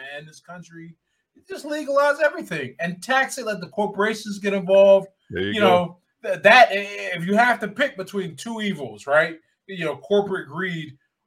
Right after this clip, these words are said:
Speaker 1: or, or cartel violence, I'm gonna pick corporate greed, job
Speaker 2: <laughs>
Speaker 1: creation, tax revenue every time. In fact, these greedy motherfuckers are probably gonna start watering down the coke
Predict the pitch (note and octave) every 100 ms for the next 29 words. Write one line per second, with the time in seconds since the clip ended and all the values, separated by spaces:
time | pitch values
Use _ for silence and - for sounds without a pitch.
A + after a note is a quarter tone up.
0 | _ D#3 D#3+ D3 C#3+ - G3 F#3 - G3
1 | D3+ C#3 F3+ E3+ D3 C3+ - _ A#3 C4
2 | C4+ A#3+ G3+ A3+ G#3 G3+ G#3+ G3+ - G#3+
3 | G3 F#3+ D#3+ E3 F#3 F3+ F3 D#3 _ _
4 | _ - B2+ F#3 G3 F#3+ - F#3 F3+ F3+
5 | F#3 E3 D#3+ F#3+ G3 F#3+ F3+ F#3 E3+ E3+
6 | E3+ E3 _ _ _ _ F#3 G#3+ F#3+ G3+
7 | F#3 G3 F#3 E3 B2+ G#2+ _ _ G#3+ F#3
8 | F3 C4 B3+ - _ _ _ G3+ C4 G#3
9 | D#3+ G3+ G3 F#3+ F#3 F#3+ G3+ F3 E3+ G3+
10 | G3 F#3 F3+ F3+ B2+ C3 F#3+ G3+ F#3+ E3+
11 | F#3 A3 G3+ D#3+ C#3 E3+ E3